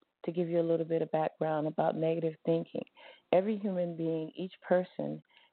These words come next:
has the, um, has the tendency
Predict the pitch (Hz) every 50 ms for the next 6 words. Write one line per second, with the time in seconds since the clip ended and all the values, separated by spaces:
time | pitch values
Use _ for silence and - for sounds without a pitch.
0 | _ - - - 170 160 160 156 160 160 160 - - - 156 156 156 156 156 156
1 | 160 160 160 - - _ _ - 170 160 156 156 151 156 151 156 156 156 160 -
2 | _ _ - - 160 - 175 175 175 - - 160 - - - 180 175 170 175 160
3 | 160 - - - 156 147 143